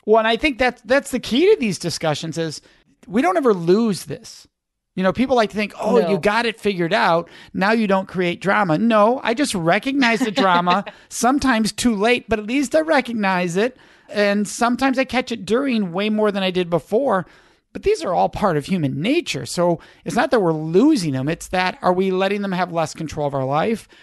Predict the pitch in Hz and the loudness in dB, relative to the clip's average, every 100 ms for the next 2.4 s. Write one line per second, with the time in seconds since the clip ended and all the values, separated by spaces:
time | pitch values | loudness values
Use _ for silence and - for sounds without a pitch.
0 | - - 160 165 147 170 180 185 175 170 | -12 0 0 2 0 0 -2 -2 -2 -2
1 | 180 170 165 156 143 170 165 165 - 160 | -4 -2 -2 -2 -4 -4 -4 -4 -6 -8
2 | 151 151 143 160 | -6 -6 -8 -10